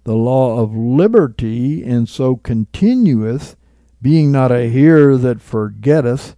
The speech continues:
but a doer that worketh, this man shall be blessed in his doing." And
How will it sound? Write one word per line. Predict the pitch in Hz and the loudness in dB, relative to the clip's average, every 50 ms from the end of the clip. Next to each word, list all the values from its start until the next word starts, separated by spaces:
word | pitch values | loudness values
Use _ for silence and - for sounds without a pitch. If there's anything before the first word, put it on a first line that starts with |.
| _ _ _ _ _ _ _ _ _ _ _ _ - | _ _ _ _ _ _ _ _ _ _ _ _ -4
but | 117 113 | -2 0
a | 113 110 | 0 -2
doer | 104 98 107 143 170 160 139 127 120 | -4 0 4 4 6 6 4 4 2
that | 117 113 107 | 0 -2 -4
worketh, | 104 120 143 165 202 - - 117 120 - - | -4 -2 -2 -2 -2 -2 -4 -8 -8 -8 -8
this | 139 147 208 285 - - - - | -4 -2 -2 -2 -4 -8 -8 -6
man | 123 117 120 123 123 127 143 175 | -4 -2 0 0 0 0 -2 -4
shall | - - - 113 110 110 | -4 -4 -4 -2 -2 -2
be | 107 113 107 110 | -4 -6 -8 -8
blessed | 104 107 139 170 196 208 175 - _ - | -6 -4 -2 0 0 0 -2 -4 _ -10
in | - 147 160 160 | -6 -4 -2 -2
his | 147 143 147 151 135 | -2 0 -2 -4 -4
doing." | - 123 117 123 123 113 101 92 98 104 _ _ _ _ _ _ _ _ _ _ _ _ _ _ _ _ _ _ _ _ _ _ _ _ _ _ _ _ | -6 -6 -2 -2 -2 -2 -4 -6 -10 -16 _ _ _ _ _ _ _ _ _ _ _ _ _ _ _ _ _ _ _ _ _ _ _ _ _ _ _ _
And | 123 127 147 160 165 156 165 165 | -4 -2 0 2 2 0 0 -2